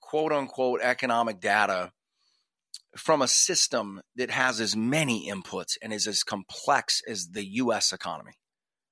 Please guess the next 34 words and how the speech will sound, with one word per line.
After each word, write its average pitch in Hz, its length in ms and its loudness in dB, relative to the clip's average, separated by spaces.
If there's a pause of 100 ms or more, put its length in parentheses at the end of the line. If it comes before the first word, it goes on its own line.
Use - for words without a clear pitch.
(120)
right? 117 300 2 (1000)
There 180 160 4
are 160 60 2
gonna 190 320 4
be 165 180 -2
times 139 580 2
where, 120 340 0 (200)
for 135 240 0
whatever 151 520 4
anomalous 127 760 2
reasons 120 460 -2
that 110 100 -4
have 101 140 -6
popped 113 380 -2
up, 95 360 0 (360)
where 135 160 4
that 127 240 4
data 131 260 4
is 110 120 -2
gonna 110 160 -4
give 101 220 -6
you 101 320 -8 (340)
the 110 180 -4
exact 117 500 4
opposite 104 480 0
read 95 300 -8
of 87 120 -8
what 90 140 -6
it 71 80 -8
should 85 260 -2
be, 71 220 -16 (240)
right? 107 320 0 (720)
I, 139 380 4 (220)
I, - 60 -12